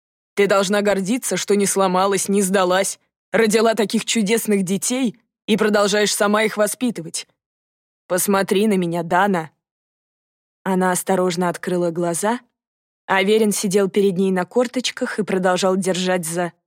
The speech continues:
руки. В его взгляде не было ни брезгливости, ни осуждения, только тепло. И улыбался он с прищуром. Данка еле сдержалась, чтобы не броситься ему на шею в порыве благодарности.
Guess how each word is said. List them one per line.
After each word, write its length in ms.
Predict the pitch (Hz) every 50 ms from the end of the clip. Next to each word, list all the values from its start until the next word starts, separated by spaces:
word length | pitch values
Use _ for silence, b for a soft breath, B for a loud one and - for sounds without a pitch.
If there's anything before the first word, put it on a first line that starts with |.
| _ _ _ _ _
руки. 500 | - 185 170 175 170 160 - - 156 147 _ _ _ _ _ _ _ _ _ _ _ _ _ _ _ -
В 120 | 190 190
его 280 | 202 202 196 196 202 196
взгляде 460 | 185 190 185 208 208 208 202 180 196
не 180 | 202 202 196
было 160 | 185 190 185 185
ни 160 | 185 190 190
брезгливости, 880 | 180 185 185 175 151 151 156 185 202 240 220 233 220 - - - -
ни 160 | 214 202 196 190
осуждения, 960 | 185 180 - - 196 180 165 170 156 185 226 240 233 220 214 202 196 190 - _ _ _ _ _ _ _ _ _
только 340 | - 208 202 202 - - 202
тепло. 480 | - - 196 - - 170 160 156 151 - _ _ _ _ _ _ _ _ _ _ _ _ -
И 100 | 190 196
улыбался 580 | 202 196 196 190 208 220 214 202 - - 202
он 80 | 196 190
с 80 | 180
прищуром. 580 | - - 202 202 - - - 190 165 156 156 151 _ _ _ _ _ _ _ _ _ _ _ _ _ _ _ _ _ -
Данка 360 | 190 202 202 202 202 196 208
еле 280 | 196 190 196 196 196 190
сдержалась, 600 | 180 156 175 190 180 180 175 208 254 254 220 185
чтобы 260 | - - 214 196 196
не 120 | 202 202 196
броситься 480 | 196 214 226 220 - 202 - - 214
ему 180 | 208 202 202 202
на 140 | 196 196 190
шею 340 | 180 - - 254 240 214 180
в 80 | -
порыве 380 | - 208 196 202 214 202 190 190
благодарности. 1000 | 185 202 196 185 202 196 185 202 196 190 190 190 180 - - - 208 180 -